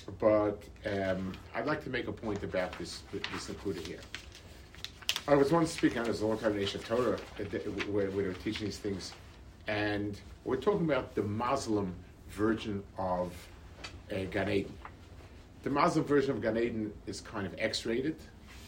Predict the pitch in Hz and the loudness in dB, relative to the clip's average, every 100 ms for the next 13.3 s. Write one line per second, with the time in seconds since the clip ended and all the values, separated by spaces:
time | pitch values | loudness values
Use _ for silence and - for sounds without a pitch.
0 | - - 110 101 113 110 - 98 98 101 | -10 -2 -2 0 2 2 4 2 4 4
1 | 101 104 104 101 101 - 104 - 110 101 | 4 4 2 0 0 -2 -4 -2 -2 -2
2 | - 113 98 98 - - - 123 107 123 | 0 0 0 -2 -8 -14 -8 0 4 6
3 | 170 - 143 127 - 185 185 180 - 139 | 4 2 -2 2 6 6 6 2 2 2
4 | 135 127 - - - 107 120 135 139 - | 4 2 -2 -12 -4 6 8 8 6 4
5 | 113 104 117 175 180 160 - 101 87 90 | 0 0 0 4 4 2 0 0 0 -2
6 | 98 - - - - - - - - 107 | -2 -4 -10 -16 -18 -18 -18 -18 -4 0
7 | - 180 - - - - - - - - | 6 6 4 -2 -14 -18 -18 -18 -18 -18
8 | - - - - - - - - - - | -18 -18 -18 -18 -18 -18 -18 -18 -8 -2
9 | 104 101 98 92 90 98 95 87 90 85 | 2 2 2 0 -2 0 2 2 2 0
10 | 85 85 - - - - - - 98 - | -2 -6 -10 -16 -18 -16 -18 -16 -16 -14
11 | - 123 - - - 120 123 107 101 104 | -4 -2 -2 -2 -4 -4 0 0 0 -2
12 | 113 175 - - - 98 95 127 131 104 | 4 4 2 -8 -8 -8 0 6 6 6
13 | 78 - - | -2 -8 -12